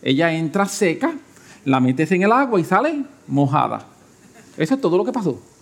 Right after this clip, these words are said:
No hubo transformación, no hubo nada a nivel espiritual.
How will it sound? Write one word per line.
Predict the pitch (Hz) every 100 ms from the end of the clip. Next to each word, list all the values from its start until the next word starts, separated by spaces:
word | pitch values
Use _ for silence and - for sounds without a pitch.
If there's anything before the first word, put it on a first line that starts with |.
| - - - - - - - - - - - - - - 160
No | 170 196
hubo | 196 196
transformación, | 196 190 185 196 190 185 180 175 147 147 147 139 - _ _ - -
no | 156 165
hubo | 170 165
nada | 160 165 156
a |
nivel | 143 139 135
espiritual. | 127 143 135 135 120